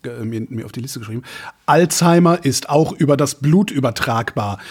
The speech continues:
Ich habe echt <laughs> gesessen und gedacht, oh Gott, nein, nicht das noch. Äh, stellt sich raus, i-, ja, richtig, nicht das noch. Ähm, was sie gefunden haben, sind, äh, fünf Fälle, die,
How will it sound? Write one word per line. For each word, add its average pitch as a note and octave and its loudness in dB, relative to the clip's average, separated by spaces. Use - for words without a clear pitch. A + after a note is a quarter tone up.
Ich - 2
habe A#3+ 4
echt - 2
<laughs> C#4+ 4
gesessen G#3+ 2
und G#2+ 2
gedacht, - 2
oh C#4+ 2
Gott, D4+ 0
nein, F4 2
nicht E4 0
das E4 0
noch. A#3 4
Äh, C#3+ 2
stellt F3+ 4
sich D#3 -2
raus, D#3+ 4
i-, D#3 -2
ja, D#3 4
richtig, C#3+ -2
nicht D3+ 2
das C3+ 0
noch. A2 0
Ähm, C#3 2
was D#3 2
sie D#3 2
gefunden E3+ 2
haben, D#3+ 6
sind, D#3 2
äh, A2 -2
fünf - 2
Fälle, G3 2
die, C#3 6